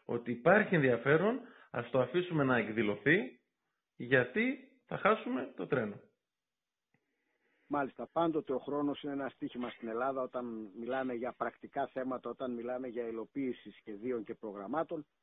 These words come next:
Speaker 2: πάντα είναι ένα στοίχημα.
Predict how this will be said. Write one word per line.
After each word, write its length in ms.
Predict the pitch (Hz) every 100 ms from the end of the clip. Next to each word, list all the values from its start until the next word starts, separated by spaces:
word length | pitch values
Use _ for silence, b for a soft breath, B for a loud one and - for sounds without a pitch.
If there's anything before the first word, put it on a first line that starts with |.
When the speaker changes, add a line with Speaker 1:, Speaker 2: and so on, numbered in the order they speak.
| _
Speaker 2:
πάντα 420 | 160 143 123 101 - _ _ -
είναι 420 | 139 139 113 101
ένα 600 | 120 123 120 110 107 104 -
στοίχημα. 480 | 156 156 170 170